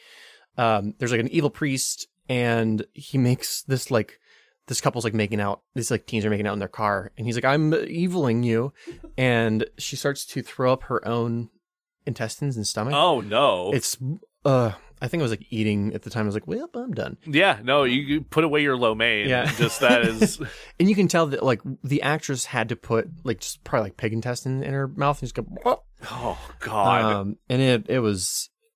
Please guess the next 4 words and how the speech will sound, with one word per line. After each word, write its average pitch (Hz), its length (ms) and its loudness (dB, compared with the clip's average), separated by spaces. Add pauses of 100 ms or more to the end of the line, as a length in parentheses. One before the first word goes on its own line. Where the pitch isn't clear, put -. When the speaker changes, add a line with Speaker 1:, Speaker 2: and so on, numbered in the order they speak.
(480)
Speaker 1:
effective. - 720 -6 (1200)
Uh, 95 400 -10 (840)
day 147 440 -2
fourteen. - 600 -14